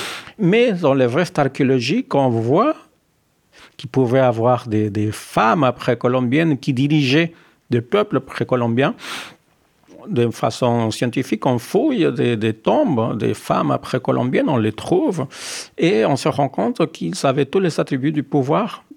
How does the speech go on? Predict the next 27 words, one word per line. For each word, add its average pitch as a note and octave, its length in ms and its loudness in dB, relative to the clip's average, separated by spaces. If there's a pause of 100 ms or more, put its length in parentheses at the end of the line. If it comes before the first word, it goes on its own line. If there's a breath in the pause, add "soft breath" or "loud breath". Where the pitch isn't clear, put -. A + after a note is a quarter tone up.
quand C#3 240 0
ils C#3 240 0
ont C#3 80 2
été C#3 540 0
enterrés. A#2+ 640 -4 (480 loud breath)
Et A#2+ 420 4
avec A#2+ 320 0
tous F#3+ 120 0
les E3 100 4
symboles, F3 500 2
hein, D3 180 0
avec A2+ 260 -2
des G#2+ 300 -2
armes, D#3+ 500 2
avec A#2 360 0
des A2 260 -2
objets A#2+ 2000 0
liés A#2+ 380 2
au G#2+ 100 0
pouvoir, E3 800 0 (420 loud breath)
euh, A#2+ 380 2 (180)
habillés C#3+ 800 2
d'une B2 160 -2
certaine B2+ 360 -2
manière, C3+ 440 0
et B2 80 2
cetera. - 480 -4